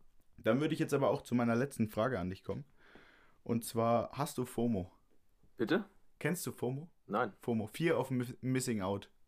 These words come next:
Speaker 2: Nein, ich, ich, ich, nee, keine
Speaker 1: We-,
Speaker 2: Ahnung,
Speaker 1: weißt
Speaker 2: was
Speaker 1: du
Speaker 2: du
Speaker 1: nicht,
Speaker 2: von mir
Speaker 1: was
Speaker 2: willst. Nein.
Speaker 1: Okay, Fear of Missing Out, ich erkläre das kurz.
Speaker 2: Ja.
Speaker 1: Ähm, Clubhouse zum Beispiel.
Speaker 2: Ja.
Speaker 1: Äh, du gehst ja nicht schlafen, ne? Weil
Speaker 2: <laughs>
Speaker 1: aus, aus einem bestimmten Grund, du willst ja nichts verpassen.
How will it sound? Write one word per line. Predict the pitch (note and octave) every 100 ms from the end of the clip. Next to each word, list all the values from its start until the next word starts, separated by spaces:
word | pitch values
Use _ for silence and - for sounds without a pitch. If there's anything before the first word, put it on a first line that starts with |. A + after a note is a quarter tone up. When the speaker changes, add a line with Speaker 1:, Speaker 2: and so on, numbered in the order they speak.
| - - - _ _ _ -
Speaker 2:
Nein, | G2 C3+ - -
ich, | - - -
ich, | - - - - -
ich, | - -
nee, | G#2+ A2+ C3+ -
keine | G#2+ A#2
Speaker 1:
We-, |
Speaker 2:
Ahnung, | A#2+ C#3
Speaker 1:
weißt | D#3+
Speaker 2:
was |
Speaker 1:
du | D3
Speaker 2:
du |
Speaker 1:
nicht, | D3+
Speaker 2:
von | C#3
mir | C3+
Speaker 1:
was |
Speaker 2:
willst. | B2+ G2+ -
Nein. | A#2+ A2+ A2
Speaker 1:
Okay, | A2 A#2+ A2 G2+
Fear | - E3
of | D3
Missing | C#3 C3+ A2+
Out, | E2+
ich | B2+
erkläre | C3 A#2+ A2+
das | A2
kurz. | - F#2+ -
Speaker 2:
Ja. | G#2+ G#2 -
Speaker 1:
Ähm, | A2 G#2+ G#2+ G#2+ - - - - - - _ _
Clubhouse | - - A#2 G2
zum | -
Beispiel. | F2+ F2 - D#2+ -
Speaker 2:
Ja. | G#2 G#2 C3
Speaker 1:
Äh, | - G#2
du | A#2+
gehst | D3+ D#3+
ja | E3+
nicht | -
schlafen, | - B2 A#2+ A2
ne? | - - _ _ _ _ -
Weil | - A2 A#2+ C#3 - -
Speaker 2:
<laughs> | - -
Speaker 1:
aus, | C3+ B2+
aus | B2 B2
einem | A#2+ B2+ C#3
bestimmten | C3+ C3+ B2+
Grund, | B2+ B2 B2
du | A#2
willst | B2 -
ja |
nichts | B2 A#2+
verpassen. | - A2+ A#2+ G#2+